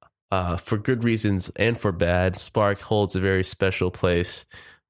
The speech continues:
in my career, my heart. Uh, I still don't regret it, of course. You know, Larry apologizes every time Spark <laughs> is somewhat mentioned,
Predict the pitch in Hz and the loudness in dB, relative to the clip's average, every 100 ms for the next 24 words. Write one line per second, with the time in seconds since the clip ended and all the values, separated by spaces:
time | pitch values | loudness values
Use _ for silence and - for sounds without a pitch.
0 | - 98 95 95 - 101 104 110 95 92 | -4 0 2 2 0 -2 2 2 2 -2
1 | - 113 113 - - - - _ - 92 | 0 2 2 -2 -16 -20 -20 _ -2 0
2 | 90 78 - - 113 - 147 131 123 123 | 0 -4 -4 0 0 0 0 0 2 0
3 | 95 107 110 110 117 107 - - 107 107 | -2 -4 0 2 2 0 -4 -2 0 0
4 | 110 - - - - - - 101 95 98 | 0 -6 -10 -16 -18 -18 -4 0 0 2
5 | 101 107 107 - 101 101 104 101 101 98 | 2 2 2 2 2 2 2 2 2 2
6 | 98 101 - 110 98 98 95 - - 92 | 2 0 0 0 2 0 -2 -2 0 -2
7 | - - 269 202 - - 170 180 170 - | 0 0 2 2 2 2 2 2 0 0
8 | 139 165 - 147 160 | 0 0 0 0 0